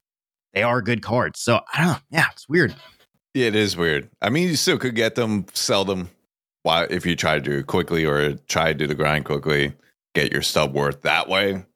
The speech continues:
Speaker 2: But
Speaker 1: Yeah.
Speaker 2: I don't know. I don't know. That's just, I mean, it, it, w-, w-, we're here to praise and cri-,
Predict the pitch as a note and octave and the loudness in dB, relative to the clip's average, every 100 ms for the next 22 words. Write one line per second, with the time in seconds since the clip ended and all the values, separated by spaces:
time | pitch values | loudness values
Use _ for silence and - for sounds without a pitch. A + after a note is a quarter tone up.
0 | _ - A#2+ F2+ - - - - - - | _ -2 2 2 0 -6 -10 -10 -6 -2
1 | C#2 - - _ _ _ _ - - B3 | 0 0 -2 _ _ _ _ -4 -2 0
2 | G3+ _ _ C#3 E3 - - C#3+ D#3+ A2 | -2 _ _ 2 2 2 -2 -2 0 2
3 | C3 B2+ A#2+ - A#2+ E2 G#2 A2 A#2+ G#2 | 2 0 -2 0 2 2 0 0 2 0
4 | - - A2+ A#2 B2+ E3+ C#3+ - C#3+ C3 | -2 -2 0 2 2 0 0 0 0 2
5 | G#2+ - C#3+ E3+ D3+ C3 G#2 G2+ G#2+ | 0 0 0 2 2 0 -2 0 0